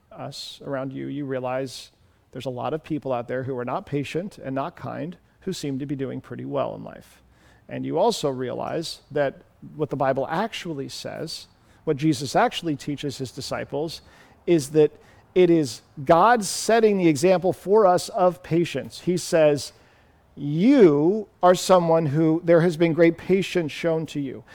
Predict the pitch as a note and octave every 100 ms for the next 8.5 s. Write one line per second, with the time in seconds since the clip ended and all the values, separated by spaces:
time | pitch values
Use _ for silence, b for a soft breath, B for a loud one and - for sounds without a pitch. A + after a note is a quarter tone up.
0 | B E3 D#3 F3+ E3+ E3 - - - F#3
1 | G#3 B3+ - - F3 G3+ G#3+ G#3+ F#3+ G3+
2 | - b b - D#3+ C#3+ E3+ - - D3+
3 | C3 C3+ C#3+ D#3 D3+ E3+ E3 D3+ D3 D3+
4 | D3 - C#3 C#3 B2+ B2 F3 G3 F3 G3
5 | F3+ F#3 G#3+ F3 D3 - G#3+ A3 D#3+ F3+
6 | F3+ D3 D#3+ E3 E3+ F3 F3+ D3+ D3+ D3+
7 | - A3+ A3 D#3+ C#3+ D#3 G#3+ F#3+ D#3+ C#3
8 | A#2+ C3 D#3+ -